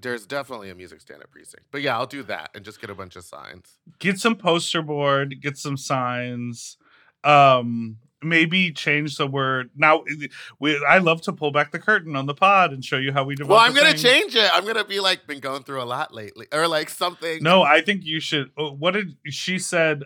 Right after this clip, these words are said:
Speaker 2: Um,
Speaker 1: She said
Speaker 2: "If you love drag on T V, love us in the voting booth. Uh, protect queer art."
Speaker 1: Art, yeah. Let me write
Speaker 2: Um,
Speaker 1: that down.
Speaker 2: which is obviously a, a really strong message.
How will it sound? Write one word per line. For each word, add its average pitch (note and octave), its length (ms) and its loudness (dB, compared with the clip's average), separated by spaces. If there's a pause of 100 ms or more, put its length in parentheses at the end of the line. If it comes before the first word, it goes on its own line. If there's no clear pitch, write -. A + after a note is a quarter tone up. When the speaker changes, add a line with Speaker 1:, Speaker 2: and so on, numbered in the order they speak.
Speaker 2:
Um, B2+ 500 0 (260)
Speaker 1:
She A2+ 140 -20
said B2 180 -12
Speaker 2:
"If D3 160 -2
you F#3+ 160 2
love F3 320 8
drag D#3+ 340 4
on D3+ 220 2
T D#3 260 -6
V, B2 500 -4 (300)
love C3+ 280 2
us D3+ 220 4
in C#3+ 120 -2
the C#3+ 100 0
voting B2 460 -4
booth. A2 720 -16 (800)
Uh, A#2+ 320 4
protect - 880 -4 (180)
queer A#2+ 800 -4 (160)
art." G#2+ 220 -8 (180)
Speaker 1:
Art, - 340 -12 (100)
yeah. - 180 -12 (840)
Let - 0 -
me - 80 -20
write C#3+ 200 8
Speaker 2:
Um, B2+ 100 0
Speaker 1:
that - 120 -20
down. D#3 80 -8
Speaker 2:
which F#3+ 180 0
is F#3 140 -2
obviously F#3+ 460 2
a, D3+ 200 0
a C#3 140 -2
really C#3+ 240 -6
strong B2+ 320 -4
message. A2+ 400 -12